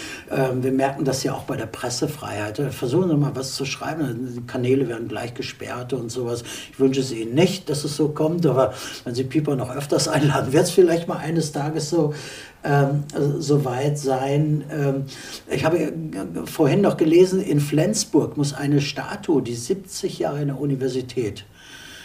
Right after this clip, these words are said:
gestanden hat, nun verhangen werden, weil sie den, einen fraulichen Körper darstellen. Wo sind wir denn hier gelandet? Ja?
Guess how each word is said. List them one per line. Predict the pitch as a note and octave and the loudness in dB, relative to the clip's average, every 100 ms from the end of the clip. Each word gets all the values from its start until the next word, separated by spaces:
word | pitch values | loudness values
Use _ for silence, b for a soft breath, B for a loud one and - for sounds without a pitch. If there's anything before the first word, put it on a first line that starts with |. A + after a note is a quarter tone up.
| B B | B B
gestanden | - - C3 C3 C3+ C3 | -4 -2 -2 -2 -2 -2
hat, | C#3+ D3+ | 0 4
nun | C#3+ F3+ F#3+ | 6 6 2
verhangen | - A2 D3 E3+ C3+ A2+ | 0 0 0 2 2 -2
werden, | - C3+ C3+ | -6 -4 -2
weil | C3+ | -2
sie | B2 B2+ | -2 -2
den, | C3 - - C#3 C#3+ | -4 -8 -14 -12 -8
einen | C#3+ B2 | -6 -6
fraulichen | A#2+ - A#2+ B2+ C#3 | -6 -4 -2 -2 -4
Körper | C3 G#2+ G2+ A2 | -4 -6 -6 -6
darstellen. | - - - - G2 - - - - | -8 -10 -10 -10 -12 -14 -20 -20 -12
Wo | A2+ A#2+ B2 B2 | -4 -2 -2 -2
sind | C3+ - A2+ A2+ A#2+ - | -4 -4 -4 -4 -8 -4
wir | A#2 G#2 | -4 -2
denn | G#2+ G2 | -4 -4
hier | F2+ G#2 G#2 | -6 -6 -6
gelandet? | G2+ G#2 G2 G2+ G2 F#2 - | -4 -4 -4 -6 -10 -10 -12
Ja? | - | -12